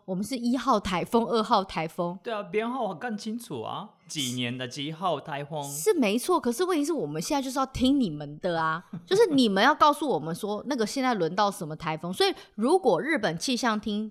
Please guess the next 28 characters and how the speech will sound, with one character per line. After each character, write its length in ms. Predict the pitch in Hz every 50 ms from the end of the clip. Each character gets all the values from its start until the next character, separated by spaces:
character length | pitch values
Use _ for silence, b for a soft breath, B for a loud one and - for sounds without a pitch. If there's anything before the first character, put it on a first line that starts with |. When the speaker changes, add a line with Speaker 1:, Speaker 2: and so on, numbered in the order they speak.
| - _
Speaker 1:
没 100 | - 254
有 160 | 269 269 190
判 320 | 165 - 226 262 220 208 202
断 240 | 240 226 208 196 190
说 180 | - 185 185 185
它 200 | - - - 262
是 160 | - - 311
个 80 | 233 160
台 240 | - - 156 160 160
风 220 | - 180 180 175
的 80 | 170 151
话， 260 | - 185 165 156 - b b b b
我 160 | - 185 185
们 180 | 165 180 190 190
的 80 | 208
台 200 | 202 208 175 180
风 200 | 185 208 208 214
就 100 | 220 240
会 120 | 226 214 208
出 160 | 220 208 208
现 160 | 202 214 185
没 140 | 165 175 196
有 100 | 175 160
名 180 | 151 143 139
字 140 | 147 - 139
的 100 | - 92
状 260 | - - - - - 165
况。 200 | - - -